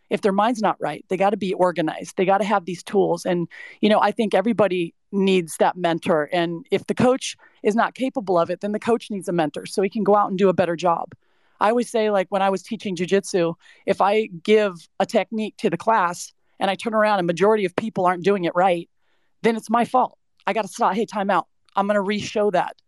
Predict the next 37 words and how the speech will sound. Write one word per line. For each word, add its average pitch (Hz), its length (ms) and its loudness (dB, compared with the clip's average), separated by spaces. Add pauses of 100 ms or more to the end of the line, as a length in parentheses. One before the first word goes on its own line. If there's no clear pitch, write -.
(280)
Because 180 480 -2
even 220 180 -2
if 220 140 0
I 202 140 2
showed 226 340 2
it 180 100 -4
just 190 160 -12
because 202 300 -4
I 202 180 2
understand 160 580 -2
it, 180 140 0 (340)
and 180 140 0
I, 185 160 -2
I 190 120 0
did 196 220 -2
show 175 260 2
it - 100 -2
properly, 165 580 -4 (480)
but 196 140 2
maybe 214 260 2
it's 185 160 -4
not 202 160 2
at 208 100 -2
the 185 120 -4
level 208 240 2
that 175 220 -2
these 190 200 -4
people 180 320 0
are 170 80 4
understanding. 180 560 0
And 165 100 2
I've 214 120 2
gotta 202 180 2
be 185 160 0
able 196 160 4
to 170 80 -6
be, 170 320 -4